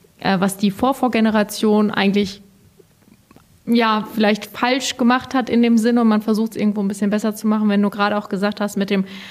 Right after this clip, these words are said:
die Burnouts nehmen zu, wir wollen das nicht mehr, wir wollen eine, nicht eine Work, nicht Life, sondern Work, Stichwort Rebalance, nein, äh,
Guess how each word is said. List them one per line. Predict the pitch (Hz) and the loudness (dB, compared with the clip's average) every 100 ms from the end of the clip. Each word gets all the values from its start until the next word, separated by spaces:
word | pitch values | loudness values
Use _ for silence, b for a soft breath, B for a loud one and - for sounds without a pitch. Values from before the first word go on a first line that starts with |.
| B B _ _ _ | B B _ _ _
die | 208 190 | -2 0
Burnouts | 214 208 185 185 - | 2 2 0 -2 -2
nehmen | 180 | -2
zu, | 185 - 185 | -2 -2 0
wir | 208 | 0
wollen | 240 233 | 2 2
das | 208 190 | 2 0
nicht | 190 185 | -2 0
mehr, | 190 | 0
wir | 180 | 0
wollen | 190 196 196 | 2 4 4
eine, | 190 - 202 | 2 -2 0
nicht | 202 - | 0 2
eine | 202 196 190 | 2 0 0
Work, | 202 196 196 - 202 - | 0 0 -2 -8 -8 -6
nicht | 214 214 202 196 | 0 2 2 0
Life, | 214 262 285 | 2 0 0
sondern | 247 233 220 | 2 4 4
Work, | 220 220 220 - _ - - - _ - - | 2 0 -4 -18 _ -20 -20 -20 _ -20 -16
Stichwort | - 240 - 214 202 202 - - _ | -2 -2 0 0 2 0 -4 -16 _
Rebalance, | 214 240 220 226 226 226 214 | 2 2 2 2 2 2 2
nein, | 202 190 196 - 156 151 | 2 2 2 -2 -8 -2
äh, | - 208 208 | 0 2 2